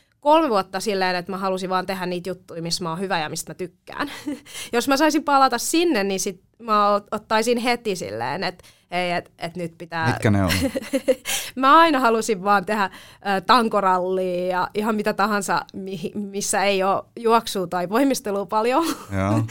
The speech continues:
Speaker 1: <laughs> Ja mä olin heti niinku, vaikka mä en oo koskaan koskenut tankoon, painonnostotankoon millään tapaa, ö, niin mä,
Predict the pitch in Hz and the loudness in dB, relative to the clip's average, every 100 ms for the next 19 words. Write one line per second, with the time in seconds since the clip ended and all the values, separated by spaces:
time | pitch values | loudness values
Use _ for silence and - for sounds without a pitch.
0 | - - - - 226 247 277 277 339 330 | -6 -8 -6 -2 4 6 6 4 2 0
1 | 240 196 185 190 180 208 - 233 233 247 | -2 -2 -2 -4 -2 -2 -2 -4 -4 -4
2 | 262 - 214 190 185 185 - _ _ _ | -4 -4 0 2 2 -2 -8 _ _ _
3 | _ - 208 208 208 220 190 _ _ _ | _ -2 -2 -2 -6 -6 -10 _ _ _
4 | - 202 202 247 254 285 277 262 208 220 | -2 4 4 4 -2 0 0 0 0 0
5 | 311 302 330 320 302 302 294 294 285 285 | -2 -4 -4 -4 0 0 0 0 0 -2
6 | 285 285 269 269 277 - - _ _ _ | -2 -4 -2 0 -2 -6 -20 _ _ _
7 | - 233 226 214 208 202 202 220 208 214 | -6 0 2 4 4 2 -2 -2 0 2